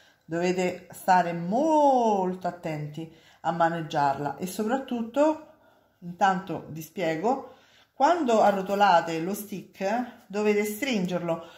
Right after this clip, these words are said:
come si fa per il rotolo con la Nutella, eh? Per capirci, ok? Quindi vado a spezzare, ecco, in questo modo la pasta filo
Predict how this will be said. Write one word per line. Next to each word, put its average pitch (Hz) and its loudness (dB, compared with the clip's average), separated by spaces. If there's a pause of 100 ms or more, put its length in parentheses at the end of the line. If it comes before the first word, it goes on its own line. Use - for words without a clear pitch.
(180)
come 381 2
si 339 0
fa 330 6
per 311 0
il 285 0
rotolo 269 4
con 240 -2
la 233 8
Nutella, 170 0
eh? 330 -2
Per 208 -6
capirci, 175 -6
ok? 269 0 (600)
Quindi 165 -6 (300)
vado 180 2
a - -4 (400)
spezzare, 175 0
ecco, - -10
in 160 -20
questo - -16
modo 165 -6
la 143 -10
pasta 151 -8
filo 214 -2